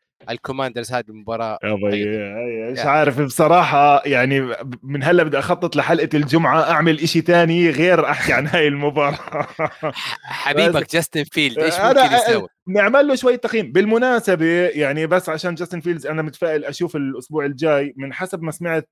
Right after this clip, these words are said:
Speaker 2: عبد الإله من بودكاست الأثليتيك إنه هذا الأسبوع حطوه باثناش من خمسة وعشرين محاولة رمي، اثناش منهم حطوه ب empty formation.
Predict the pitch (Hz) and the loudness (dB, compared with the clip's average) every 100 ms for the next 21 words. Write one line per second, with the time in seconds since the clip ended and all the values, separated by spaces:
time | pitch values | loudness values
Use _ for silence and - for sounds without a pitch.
0 | - 123 123 143 156 135 131 117 156 160 | -6 -4 -4 -4 -2 -2 -2 -4 -4 -4
1 | 151 156 123 - 147 131 117 92 123 160 | -4 -6 -10 -6 -6 -4 -10 -8 -2 0
2 | 170 151 - 160 165 - 131 - 170 131 | 0 -2 -4 0 0 -2 -4 2 2 2
3 | - 165 165 175 - _ _ _ - 135 | 0 2 2 0 -6 _ _ _ -8 -6
4 | 127 113 175 170 156 131 123 160 160 139 | -4 -2 -4 -2 -2 -2 -2 0 2 0
5 | - 156 147 135 120 - 143 135 123 117 | 0 2 4 4 2 0 0 2 -2 -4
6 | 160 170 165 165 170 151 156 160 - _ | -2 -2 -2 -4 -4 0 0 -2 -6 _
7 | _ - - 143 - 175 143 147 139 135 | _ -10 -6 -4 2 2 4 2 2 0
8 | 135 165 160 151 143 123 135 123 - 95 | -2 -2 -2 -4 -2 -2 -4 -6 -8 -12